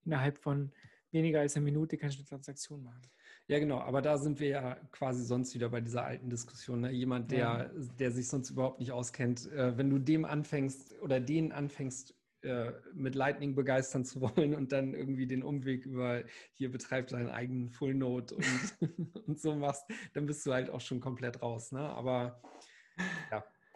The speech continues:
Speaker 1: Ja, f-, ich find das jetzt nicht, ich mein, jeder fängt mal klein an und ich mein, wenn die halt dann immer weiter, ähm, sich damit beschäftigen, irgendwann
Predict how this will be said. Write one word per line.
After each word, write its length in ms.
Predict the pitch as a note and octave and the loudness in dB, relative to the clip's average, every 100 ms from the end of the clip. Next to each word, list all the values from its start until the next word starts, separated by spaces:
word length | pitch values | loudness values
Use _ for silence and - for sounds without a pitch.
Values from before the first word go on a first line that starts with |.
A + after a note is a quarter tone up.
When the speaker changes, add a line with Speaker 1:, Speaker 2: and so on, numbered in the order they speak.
| - _ _ - - - _ | -20 _ _ -20 -20 -20 _
Speaker 1:
Ja, 200 | F3 A3+ | 0 2
f-, 260 | B3 - A#3 B3 F#3 | 2 -4 -14 -12 -8
ich 300 | A#3+ - - - _ _ _ _ - | -6 -6 -8 -14 _ _ _ _ -4
find 180 | A3+ A#3+ | -2 -2
das 140 | G#3 | 0
jetzt 260 | G#3+ G#3+ G#3+ | 0 0 0
nicht, 240 | A#3 - _ _ _ - - _ _ | 0 -2 _ _ _ -20 -20 _ _
ich 140 | - - | -4 2
mein, 220 | G3+ G3 - - - | 2 0 -10 -20 -12
jeder 320 | F#3+ G#3+ G#3+ | -2 4 4
fängt 300 | F#3+ G#3 G3 | 4 0 0
mal 280 | G#3 G3 F#3 | 0 0 0
klein 360 | - F#3 F#3 G3+ | -2 -2 0 -2
an 280 | F#3+ G#3 G#3+ | -2 0 2
und 180 | F#3 | 0
ich 120 | - F3+ | -2 -4
mein, 180 | F3 F3 | -2 0
wenn 120 | E3+ | -2
die 220 | F3+ E3 | -2 -2
halt 240 | E3+ E3+ | -2 -4
dann 420 | F3 E3+ E3 E3 G3 - _ _ _ | -4 -4 -2 -4 -8 -16 _ _ _
immer 240 | F#3+ F3+ | 2 2
weiter, 640 | D#3+ E3 F#3 - F3 E3+ F3 - | 4 2 2 0 0 0 -4 -6
ähm, 360 | D#3+ D#3+ D#3+ D#3 _ _ _ - - | -4 -2 -2 -4 _ _ _ -20 -14
sich 180 | - - | -12 -2
damit 260 | E3+ D#3+ | -2 0
beschäftigen, 640 | E3 - F3 - A3+ G#3 G3 | 0 0 0 -2 -2 0 -2
irgendwann 680 | - F3+ E3+ F3 F3+ F#3+ | -2 -4 -6 -4 -4 -4